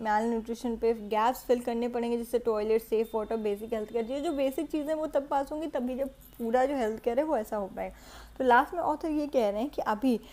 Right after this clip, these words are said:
जो COVID pandemic है, उसने poverty और economy को बहुत पीछे कर दिया। अब इस सिचुएशन में state के पास paradox ये है कि वो एक राइट बेस्ड society बनाए।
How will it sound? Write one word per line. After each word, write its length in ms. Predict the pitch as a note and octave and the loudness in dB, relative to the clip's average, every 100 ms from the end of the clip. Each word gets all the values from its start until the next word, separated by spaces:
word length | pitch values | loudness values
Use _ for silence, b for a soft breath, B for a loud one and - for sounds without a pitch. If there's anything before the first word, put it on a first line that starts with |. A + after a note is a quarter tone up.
| B B | B B
जो 60 | C4+ | -6
COVID 380 | C4 C4 D4+ D#4+ | 4 6 6 2
pandemic 500 | C#4 C4+ C#4 D4 C#4+ | 2 2 2 0 -2
है, 60 | |
उसने 200 | E4+ F#4+ | -4 -4
poverty 680 | F4 D4 A#3 A3+ A#3+ A#3+ D#4 | 2 4 4 6 4 4 0
और 100 | D#4 | 2
economy 340 | C#4+ A#3+ B3 C#4+ | 0 0 0 0
को 100 | D4+ | -2
बहुत 380 | B3 A3 C4 | -4 0 0
पीछे 300 | B3+ A3+ - | 0 -6 0
कर 200 | A#3+ G#3 | 0 0
दिया। 220 | F#3 G3 - | -4 -4 -2
अब 100 | A3+ | -2
इस 240 | - - | -6 -6
सिचुएशन 380 | C#4 C4+ C4 D4+ | -6 -4 -4 -2
में 120 | D4+ | -4
state 360 | D#4+ - C4+ C#4+ | -4 -2 -2 -4
के 60 | |
पास 220 | D4 D4+ | 0 0
paradox 580 | D4 B3+ B3+ B3 C#4 - | 2 0 2 2 0 0
ये 100 | C4 | -2
है 80 | C4+ | 0
कि 140 | D4 | 0
वो 260 | D#4 C#4+ D4+ | -4 -2 -2
एक 160 | C#4 C4+ | -2 -2
राइट 280 | A3 A3+ | 0 2
बेस्ड 280 | A#3+ A3 C4+ | 0 -2 -4
society 540 | - - A#3+ G3+ F#3+ A#3 | -6 -10 -4 -2 -2 -4
बनाए। 380 | G3+ F#3 G#3 | -6 -4 -6